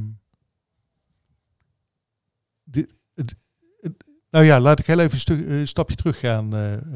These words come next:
Paul. Eh, de, ik, ik kom natuurlijk uit een,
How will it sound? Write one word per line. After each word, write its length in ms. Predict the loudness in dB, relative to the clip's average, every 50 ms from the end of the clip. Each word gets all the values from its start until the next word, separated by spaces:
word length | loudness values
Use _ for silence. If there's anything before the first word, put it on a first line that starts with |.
| -14 -14 -16 _ _
Paul. 360 | -10 -8 -6 -6 -6 -8 -12 -16 _ _ _
Eh, 120 | -12 -12 -12 -12 -14 _ _ _ _ _ _ _
de, 280 | -18 -14 -14 -14 -16 -18 -18 _
ik, 240 | -12 -12 -12 -12 -10
ik 160 | -8 -8 -6
kom 180 | -4 -2 -2 -2
natuurlijk 480 | -2 -2 -4 -4 -4 -4 -4 -4 -6 -4
uit 260 | -2 0 0 0 0
een, 340 | -2 -4 -4 -4 -6 -8